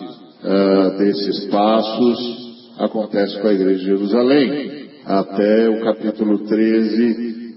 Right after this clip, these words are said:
de Atos, e depois disso a igreja de Antioquia assume a história da igreja,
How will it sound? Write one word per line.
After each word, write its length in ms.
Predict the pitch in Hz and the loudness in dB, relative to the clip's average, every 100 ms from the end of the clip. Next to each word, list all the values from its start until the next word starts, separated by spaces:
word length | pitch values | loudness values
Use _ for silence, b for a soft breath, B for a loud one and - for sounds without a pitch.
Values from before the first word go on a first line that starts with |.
| - | -4
de 200 | 107 113 | 0 2
Atos, 520 | 107 107 107 117 107 | 2 0 -2 -4 -2
e 60 | 104 | -2
depois 440 | 104 107 110 101 | -2 0 0 -2
disso 400 | 107 104 104 107 | -2 0 0 0
a 60 | 101 | 0
igreja 460 | 92 101 104 98 | 0 0 0 -4
de 40 | - | -10
Antioquia 1040 | 104 101 - 110 107 110 110 110 110 - - | -6 -6 -2 0 2 2 0 -4 -12 -12 -4
assume 580 | 110 - 117 151 156 | -4 -4 -2 0 2
a 60 | 131 | 2
história 840 | 113 127 104 92 85 90 - - - - | 2 -2 0 0 0 -4 -10 -14 -18 -6
da 120 | 95 92 | -2 0
igreja, 840 | 85 90 92 104 113 117 - | 0 0 0 0 -2 -4 -6